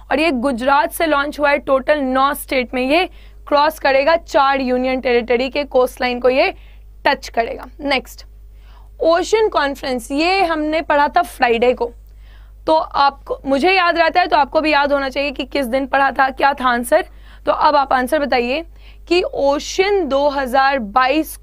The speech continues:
conference and exposition organized by एन आई ओ टी jointly with which institute? आईआईटी कानपुर, मद्रास, बॉम्बे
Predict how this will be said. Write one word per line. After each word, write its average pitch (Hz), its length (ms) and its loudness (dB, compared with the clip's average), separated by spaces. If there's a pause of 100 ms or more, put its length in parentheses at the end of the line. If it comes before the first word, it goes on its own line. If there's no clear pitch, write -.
conference 240 640 -2 (480)
and 330 320 0 (140)
exposition 262 800 -2 (400)
organized 277 760 0
by 254 280 0 (180)
एन 294 300 -4
आई 262 340 0
ओ 247 160 0
टी 233 340 -4 (340)
jointly 277 560 0
with 254 360 -4
which 403 240 0 (140)
institute? 262 680 -4 (360)
आईआईटी 269 340 0
कानपुर, 294 600 0 (240)
मद्रास, 254 640 0 (240)
बॉम्बे 262 640 0